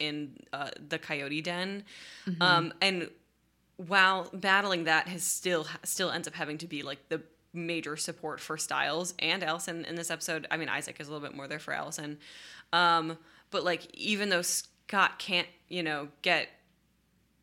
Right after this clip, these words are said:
Speaker 1: himself to, like the twins say, like, give over, give himself over to his wolf half, um, he still has to be, like, the thing that keeps Stiles, you know, sane. And, like, that scene in the bathroom where, like, Scott has to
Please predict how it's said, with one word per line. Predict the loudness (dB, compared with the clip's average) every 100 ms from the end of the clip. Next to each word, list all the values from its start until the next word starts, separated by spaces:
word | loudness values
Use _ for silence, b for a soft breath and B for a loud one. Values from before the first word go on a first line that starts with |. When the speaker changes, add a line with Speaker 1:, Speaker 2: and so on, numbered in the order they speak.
| _ _ _ -14
Speaker 1:
himself | -6 -4 -2 0 0 0 -12 _ _ _
to, | -2 0 2 0 -2
like | 0 -2 -2 -6
the | -6 -6
twins | -6 -4 -2
say, | -2 -2
like, | -2 -2
give | -2
over, | -2 -4
give | -8 -8 -6
himself | -6 -6 -6
over | -6 -8
to |
his | -8 -10 -8
wolf | -8 -6
half, | -4 -2 -2 -6 -20 B B B B
um, | 0 2 0 -2 -6
he | -4 -2
still | 0 -2
has | -2 -4
to |
be, | -2 0
like, | -2 -4
the | -6
thing | -2 -2 -2 -6 -4
that | -6 -6 _ _ _ -10
keeps | -6 -2
Stiles, | 0 0 0 -2 -4 -6 -6
you | -6
know, | -6 -4
sane. | -2 0 -2 -4 -6
And, | -4 -4
like, | -6 -10 -14 -2
that | -2 0
scene | -2 0 -2 -2
in | -4
the | -2
bathroom | 0 0 0 -8 -8
where, | -8
like, | -8 -6
Scott | -4 -2 -2 -4
has | -8 -8
to | -8